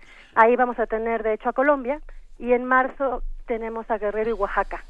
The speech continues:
como, como estados que van a representar la música tradicional de México. Todos los meses va a haber música tradicional de México acompañada, en algunos casos,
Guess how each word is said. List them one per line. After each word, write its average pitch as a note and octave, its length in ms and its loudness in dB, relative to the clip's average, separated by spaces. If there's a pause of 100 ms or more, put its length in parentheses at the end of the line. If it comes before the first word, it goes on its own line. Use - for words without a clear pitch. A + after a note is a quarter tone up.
(100)
como, F#3 720 -8 (140)
como F#3+ 300 -4
estados G#3 420 4 (100)
que G#3+ 100 -2
van G#3 180 2
a G3+ 60 -4
representar G3 640 -2
la F#3+ 200 -2
música G3 400 -6
tradicional F#3+ 540 -2
de F#3+ 80 0
México. F3+ 360 -4 (600)
Todos D4+ 260 10
los D4 120 2
meses C4+ 300 0
va C4 40 2
a A3+ 40 4
haber A3+ 160 2
música B3 380 -2
tradicional A3+ 500 -2
de A#3+ 80 -2
México B3 320 -2
acompañada, A#3+ 720 2
en C4 100 -4
algunos G#3 360 -6
casos, C4 380 0